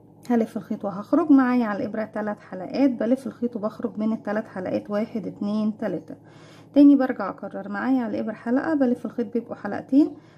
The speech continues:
هدخل الفراغ بتاعي تحت حرف ال V او رقم السبعه، هلف الخيط وهسحبه تاني، بيكون عندي على الابره تلات حلقات،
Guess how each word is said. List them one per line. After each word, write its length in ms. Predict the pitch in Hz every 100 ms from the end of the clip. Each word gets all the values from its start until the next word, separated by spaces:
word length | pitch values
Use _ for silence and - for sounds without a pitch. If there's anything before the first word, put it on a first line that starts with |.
| - 311
هدخل 280 | 311 -
الفراغ 400 | 233 202 208 226 208
بتاعي 520 | 208 214 226 269 302
تحت 260 | 262 -
حرف 280 | - 226 -
ال 140 | 196 175
V 200 | 220 269
او 120 | 202
رقم 280 | 214 - 202
السبعه، 500 | 180 - 254 302 339 - - -
هلف 280 | 262 277 277
الخيط 280 | 214 233 214
وهسحبه 440 | 190 - 220 220
تاني، 320 | 214 247 247
بيكون 340 | 220 214 - 254
عندي 240 | 240 226
على 160 | 190 202
الابره 200 | 214 214
تلات 340 | 220 220 214
حلقات، 540 | - 185 175 - 277